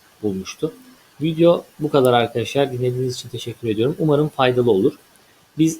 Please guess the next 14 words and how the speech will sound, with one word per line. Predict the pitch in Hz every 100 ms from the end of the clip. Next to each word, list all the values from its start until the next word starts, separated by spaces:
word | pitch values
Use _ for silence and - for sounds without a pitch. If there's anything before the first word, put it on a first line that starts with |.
| -
Airdrop | 143 143 151 147
Akademi | 135 143 143
Telegram | 135 123 127 131 131
kanalında, | 127 110 98 101
Airdrop | 117 110 104 117
Akademi | 117 110 113 113
YouTube | 123 - _
kanal-, | 101 101 104 104 -
kanalında | 107 107 107 113
ise | 98 143 147 _ _
stake | - - 104 170 170
şartı | - 127 127 127
olmayan | 131 143 123 110 147 - _ -
projeleri, | 120 110 92 92 -